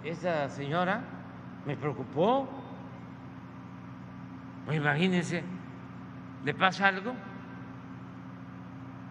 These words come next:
pero de inmediato nos culpan a nosotros.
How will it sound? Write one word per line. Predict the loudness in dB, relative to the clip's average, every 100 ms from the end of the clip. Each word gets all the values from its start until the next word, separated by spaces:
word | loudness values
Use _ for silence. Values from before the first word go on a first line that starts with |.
| 2
pero | 8 10 10
de | 8
inmediato | 10 10 12 10 8 -2 -2 -6 -8 -8 -10 -10 -10 -10 -10 -10 -10 -10 -10 -10 -10 -10 -10 -10 -10 -10 -10 -10 -10 2
nos | 4 8
culpan | 8 10 8 8
a |
nosotros. | 6 6 4 4 0 0